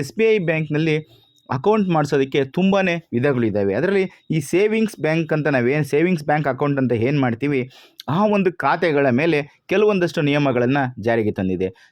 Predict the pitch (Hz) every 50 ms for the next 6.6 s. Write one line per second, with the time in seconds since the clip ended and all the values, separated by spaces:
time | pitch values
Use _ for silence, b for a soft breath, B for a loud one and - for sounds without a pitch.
0 | b - - 220 208 208 208 202 190 165 151 156 175 185 175 151 147 135 - 156
1 | 151 143 135 143 143 131 135 b b _ - 160 165 175 165 131 127 127 - 147
2 | 151 190 185 170 139 151 147 156 147 143 135 139 143 143 135 139 143 135 123 131
3 | 139 143 131 98 98 98 110 139 165 175 208 214 175 143 156 151 160 165 147 156
4 | 143 143 147 151 165 175 107 117 113 117 156 165 170 156 165 156 151 139 120 107
5 | 110 120 127 - 131 113 113 110 107 95 - - 113 131 151 175 185 B B B
6 | B B B B - 156 190 214 214 208 214